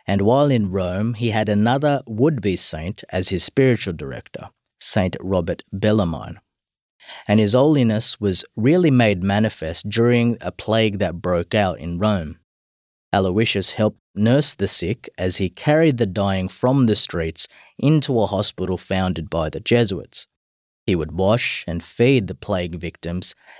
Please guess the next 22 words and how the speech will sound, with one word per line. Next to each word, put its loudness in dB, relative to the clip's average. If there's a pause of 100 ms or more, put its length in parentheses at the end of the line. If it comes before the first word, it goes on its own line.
(120)
and 4
he 4
did 4
his 2
best 0
to 0
help 0
them -6
prepare -6
to -6
receive -2
the -10
sacraments. -2 (800)
Like -2
him 4
and 2
many 4
others, 0 (280)
he 0
contracted 0
the -10
disease -8